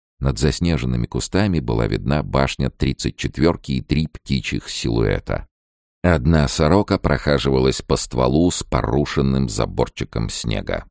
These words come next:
Две другие сидели на люке. Похоже, это были те самые птицы. Просто взяли и перелетели.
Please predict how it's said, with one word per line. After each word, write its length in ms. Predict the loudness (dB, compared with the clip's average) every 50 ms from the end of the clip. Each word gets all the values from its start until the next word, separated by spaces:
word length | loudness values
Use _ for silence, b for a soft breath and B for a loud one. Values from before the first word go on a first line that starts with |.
| _ _ -6
Две 300 | 0 2 2 4 4 2
другие 420 | 2 0 -2 0 2 2 2 2
сидели 420 | 0 -2 -4 0 0 0 2 2 2
на 180 | 2 2 2
люке. 560 | 2 2 0 0 -2 -4 -6 -8 -8 -8 -10 _ _ _ _ _ _ -4
Похоже, 420 | -4 -2 -2 0 -2 0 2 0 0
это 200 | 0 0 -2 0
были 240 | 0 0 0 0
те 240 | -2 0 0 0 0
самые 420 | 0 0 0 0 0 0 0 -2 -4
птицы. 540 | -6 _ -6 -6 -4 -4 -6 -8 -8 -8 -12 _ _ -4
Просто 340 | -2 -2 -2 0 -2 -4 -4
взяли 540 | -4 -4 0 2 4 4 4 4 0 -2 _ _ _ _ _ _ -4
и 80 | -4 -2
перелетели. 920 | 0 0 2 2 2 2 0 0 -2 _ -2 0 0 0 -2 -6 -8 -10